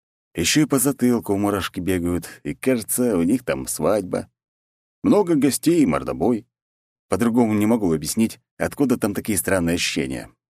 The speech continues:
Возможно, это и правда муравьи, но мне остаётся лишь терпеть. Проверить это я никак не могу. Да уж,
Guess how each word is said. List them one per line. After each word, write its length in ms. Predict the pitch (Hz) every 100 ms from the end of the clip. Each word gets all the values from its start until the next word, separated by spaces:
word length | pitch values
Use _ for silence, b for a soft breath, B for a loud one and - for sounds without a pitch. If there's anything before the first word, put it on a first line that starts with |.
| -
Возможно, 460 | 80 101 160 135
это 180 | 147 131
и 40 | 143
правда 340 | 151 175 156
муравьи, 480 | 107 80 139 135 - _ _ _ -
но 200 | - 151
мне 340 | 160 151 143
остаётся 500 | 135 - 120 120 -
лишь 180 | 101 85
терпеть. 560 | 98 80 80 71 - - _ _
Проверить 480 | - 80 87 90 82
это 160 | 82 85
я 100 | 85
никак 340 | 87 90 80
не 60 | 71
могу. 340 | 64 62 58 _ _ _ _ _ -
Да 360 | 92 113 117
уж, 400 | 120 101 - -